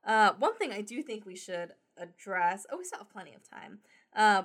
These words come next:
one thing we should address is, uh, I think we both had some issues with the, uh, casting secondary characters and the extras tertiary characters <laughs> categories, 'cause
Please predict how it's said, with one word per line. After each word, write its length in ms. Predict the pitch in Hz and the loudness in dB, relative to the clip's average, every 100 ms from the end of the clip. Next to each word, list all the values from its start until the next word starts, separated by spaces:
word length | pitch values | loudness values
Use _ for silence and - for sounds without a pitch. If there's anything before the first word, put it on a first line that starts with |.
| 180 | -2
one 160 | 302 | -4
thing 140 | 381 269 | -2 -4
we 80 | 247 | -4
should 180 | 214 | -6
address 600 | 196 202 175 175 202 - - | -8 -6 -4 -4 -6 -14 -12
is, 920 | 196 190 180 175 180 185 196 - - _ _ _ _ | -6 -4 -4 -8 -12 -14 -10 -10 -12 _ _ _ _
uh, 180 | 208 196 | -4 -2
I 80 | 262 | -2
think 180 | 240 226 | -6 -6
we 100 | 214 | -6
both 260 | 208 214 | -6 -6
had 200 | 220 180 | -10 -10
some 200 | - 185 | -10 -14
issues 540 | 185 180 - 175 170 185 | -16 -16 -14 -16 -16 -18
with 240 | 175 170 - | -14 -14 -14
the, 540 | 180 170 165 160 160 160 _ _ | -14 -12 -12 -14 -18 -20 _ _
uh, 220 | 202 196 185 - | -6 -4 -6 -6
casting 440 | 202 196 - 185 | -4 -2 -4 -10
secondary 640 | - 233 240 196 175 175 | -8 -8 -6 -6 -4 -6
characters 800 | 196 214 170 170 170 170 170 180 - | -8 -10 -10 -10 -12 -10 -10 -14 -16
and 220 | 180 175 170 | -14 -12 -12
the 340 | 170 165 170 _ | -12 -10 -12 _
extras 380 | 202 - 180 180 | -14 -10 -12 -12
tertiary 640 | - 269 262 196 180 196 | -8 -8 -6 -10 -8 -14
characters 560 | - 180 180 - 220 220 | -10 -10 -10 -6 -6 -6
<laughs> 0 | |
categories, 760 | - 226 196 190 190 185 196 | 2 2 2 -2 -4 -4 -8
'cause 240 | 240 220 | -12 -14